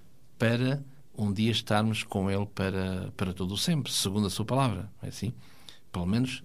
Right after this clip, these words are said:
é isso que é dito no Evangelho de João, no capítulo treze, no verso um ao verso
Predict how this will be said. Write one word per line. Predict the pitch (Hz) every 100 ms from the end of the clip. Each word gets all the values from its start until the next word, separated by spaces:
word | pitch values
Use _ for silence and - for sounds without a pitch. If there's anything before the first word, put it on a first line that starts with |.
| -
é | 98
isso | 104 107 - -
que | - 101 90 -
é | - 85
dito | 98 127 104
no |
Evangelho | 90 92 90 90
de | 87
João, | 90 90 113 131 - - - -
no | 95
capítulo | 90 92 92 90
treze, | 90 95 107 107
no | 98
verso | 92 90 85 -
um | 104 110 139
ao | - 87 85
verso | 87 85 - - 90 92 95